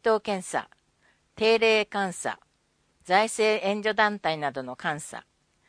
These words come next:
決算審査及び基金運用状況審査並びに財政健全化法の規定に基づく審査などの各種監査を実施しました。その結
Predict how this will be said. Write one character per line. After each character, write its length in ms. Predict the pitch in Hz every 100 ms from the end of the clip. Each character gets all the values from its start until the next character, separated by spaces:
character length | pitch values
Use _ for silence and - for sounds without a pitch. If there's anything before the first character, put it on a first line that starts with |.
| _ _
決 220 | 202 190
算 300 | - 233 226
審 260 | - 220 190
査 260 | - 123 _ _ _
及 240 | 214 214 170
び 260 | 139 120 _ _ -
基 120 | -
金 260 | 240 196
運 220 | 170 202 214
用 220 | 220 208
状 220 | 202 214
況 300 | 196 214 208
審 240 | - 202
査 260 | 196 156 127 _ -
並 400 | 151 175 190 190
び 40 |
に 280 | 185 165 - _ _ _ _
財 240 | 151 196 226
政 280 | 226 214
健 240 | - 208 208
全 220 | 208 208
化 160 | 202 196
法 220 | 190 190
の 60 |
規 200 | 185 -
定 220 | - 220 214
に 80 |
基 20 | 214
づ 400 | 202 202 190 196
く 140 | 160
審 240 | - 226
査 140 | 208 165
な 180 | 160 139
ど 100 | 135
の 220 | 131 123 _ _ _
各 240 | - 233 -
種 260 | - 143 -
監 180 | - 214
査 240 | 214 160 185
を 140 | 202 _ -
実 100 | 156
施 160 | - 151
し 140 | -
ま 120 | 131
し 140 | 127 -
た。 160 | - - _ _ _ _ _ _ _ _ _ _
そ 180 | - 190
の 140 | 208
結 240 | 220 202